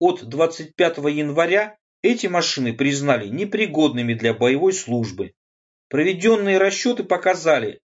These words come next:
что имеется полная возможность перенесения брони с Армстронг Уитвард Джаррот на шасси «Фиат» с двухрулевым управлением.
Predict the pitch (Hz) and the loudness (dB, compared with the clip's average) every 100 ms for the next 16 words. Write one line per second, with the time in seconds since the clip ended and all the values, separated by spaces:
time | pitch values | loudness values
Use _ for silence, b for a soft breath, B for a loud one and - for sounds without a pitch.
0 | _ _ - - 175 190 226 214 202 160 | _ _ -12 -2 -2 2 2 2 2 -2
1 | - 226 214 175 160 151 156 170 226 208 | 2 4 6 4 0 0 0 0 2 2
2 | 143 120 - 151 160 170 170 185 160 147 | -2 -8 -8 -6 -4 -8 -4 -4 0 0
3 | 135 151 160 190 214 202 _ - - - | 2 0 0 -2 -6 -6 _ -16 -16 0
4 | 165 185 160 156 147 143 131 - 151 175 | 2 2 -2 -6 -4 -2 -4 -6 -4 -2
5 | - 135 131 117 - 143 147 170 220 - | -4 0 0 -2 0 2 2 4 2 2
6 | _ _ - 147 147 151 - 214 196 175 | _ _ -2 0 0 -2 -4 -10 -2 2
7 | 156 127 - _ _ - 120 123 175 220 | 4 2 -2 _ _ -10 -8 -4 -2 -2
8 | 151 143 147 190 190 143 139 151 139 127 | 0 2 2 2 0 -4 2 2 4 0
9 | 113 101 92 | 0 -4 -12